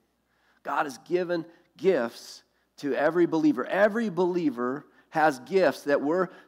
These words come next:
to present back to the church so that the church is edified and that the church is moving through the world in the way that it is intended to. "To each is given the manifestation of the Spirit." What for? For the common good.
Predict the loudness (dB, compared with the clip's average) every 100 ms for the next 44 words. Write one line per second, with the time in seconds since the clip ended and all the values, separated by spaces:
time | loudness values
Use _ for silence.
0 | -8 -6 -4 -4 -2 -2 -4 -2 2 4
1 | 6 4 0 -10 _ _ -10 -10 -8 -2
2 | 2 2 0 -4 -10 -16 -20 _ _ -8
3 | -6 -6 -8 -8 -2 -2 -2 -4 -8 -2
4 | 2 2 0 0 2 4 4 2 -4 -6
5 | -8 -12 -4 -2 -2 -4 -20 -10 -8 -4
6 | 0 2 2 0 -2 0 0 0 0 0
7 | 0 -2 -8 _ -8 -4 0 2 2 2
8 | 2 2 2 -2 -4 -12 -12 -10 -10 -4
9 | -4 -2 -4 -8 -12 -12 -14 _ _ -20
10 | _ -2 0 0 -2 -2 -2 0 0 0
11 | 0 0 -2 -2 -4 -4 -8 -10 -4 0
12 | 2 0 -2 4 4 4 -2 2 4 4
13 | -2 -20 _ -2 -2 0 2 4 4 2
14 | 2 2 4 2